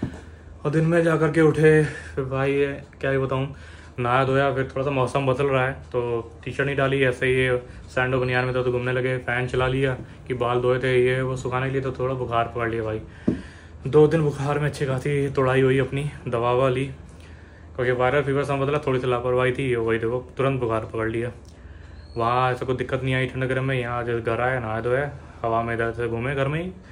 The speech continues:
और भाई साहब बुखार पकड़ लिया, तो हालत ख़राब हो गई थी। फिलहाल अभी जा करके थोड़ा सा राहत मिला है। आज थोड़ी सी hair cutting ली, क्योंकि बाल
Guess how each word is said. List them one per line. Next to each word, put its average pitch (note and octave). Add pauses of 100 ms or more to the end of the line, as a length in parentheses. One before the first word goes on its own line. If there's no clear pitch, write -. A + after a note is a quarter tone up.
(460)
और C#3
भाई C3
साहब B2
बुखार A2+
पकड़ A2
लिया, A2+
तो A#2 (260)
हालत A#2
ख़राब A2+
हो A2
गई G#2+
थी। A2 (500)
फिलहाल B2
अभी B2
जा B2
करके B2
थोड़ा B2
सा B2
राहत A#2
मिला A#2
है। C#3+ (500)
आज A#2 (240)
थोड़ी A#2+
सी A#2
hair A#2
cutting B2+
ली, B2+
क्योंकि B2+
बाल A#2